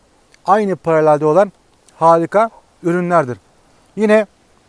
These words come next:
burada aklıma gelmişken söyleyeyim, bizim badem ağacımız var. Şu an rüzgardan dolayı da aşağıya dökmüştü. Şöyle göstereyim. Tabii bu güzel bir badem.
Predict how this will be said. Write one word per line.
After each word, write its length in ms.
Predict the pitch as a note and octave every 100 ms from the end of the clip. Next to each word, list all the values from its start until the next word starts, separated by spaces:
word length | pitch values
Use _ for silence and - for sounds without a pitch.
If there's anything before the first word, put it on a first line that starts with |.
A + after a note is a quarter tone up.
| _ _ _ _ -
burada 300 | E3 F3+ E3+
aklıma 320 | D#3+ E3+ F3+
gelmişken 500 | E3 E3 F3 - D3+
söyleyeyim, 380 | B2+ C#3 F#3+ F#3
bizim 200 | F3+ F3+
badem 300 | E3+ F3+ F3+
ağacımız 340 | D3+ B2+ B2
var. 140 | F3 A#3 _ _ _ -
Şu 180 | -
an 120 | G3 F#3
rüzgardan 640 | F3 E3+ F3+ F3+ F3+ F3 - B2+ C#3
dolayı 280 | D#3 D3+ D#3+
da 140 | G#3 - - -
aşağıya 480 | F3 E3+ F3 E3 C#3+
dökmüştü. 520 | D#3+ - D#3+ - G#3 - - -
Şöyle 260 | - F3+ D#3
göstereyim. 440 | C3 C3 - F#3
Tabii 220 | F#3+ A3 G#3
bu 200 | A#3 G3+ - - - - - _ - - - - - _ C3
güzel 360 | C3+ F#3 B3
bir 140 | A3+ D#3
badem. 320 | C3+ E3